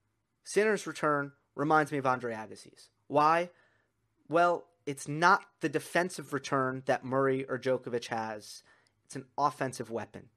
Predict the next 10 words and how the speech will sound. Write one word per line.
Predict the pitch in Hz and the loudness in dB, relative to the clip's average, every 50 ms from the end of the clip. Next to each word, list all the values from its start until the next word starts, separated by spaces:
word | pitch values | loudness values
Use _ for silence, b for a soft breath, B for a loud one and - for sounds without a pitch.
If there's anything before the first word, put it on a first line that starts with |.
| _ _ _ _ _ _ _ _ _ | _ _ _ _ _ _ _ _ _
He | - 156 | -12 -12
can | 147 - 156 131 | -8 -8 -10 -10
hurt | - - - 151 156 - - | -8 -4 -4 -4 -4 -4 -6
you | 127 117 110 104 104 - _ _ | -10 -10 -10 -10 -12 -18 _ _
straight | - - - - - - - 147 151 151 | -16 -14 -12 -12 -10 -4 0 2 2 4
away | 147 135 139 123 113 107 107 101 - b b b b b b b - | 4 4 4 2 2 0 -4 -8 -16 b b b b b b b 2
off | 127 135 131 - | 2 2 2 2
the | - 127 | -2 0
backhand | 135 123 117 113 - 131 117 110 107 | 2 2 0 0 -2 -4 -6 -6 -6
return. | 113 101 - 110 95 - - | -10 -12 -12 -12 -12 -14 -18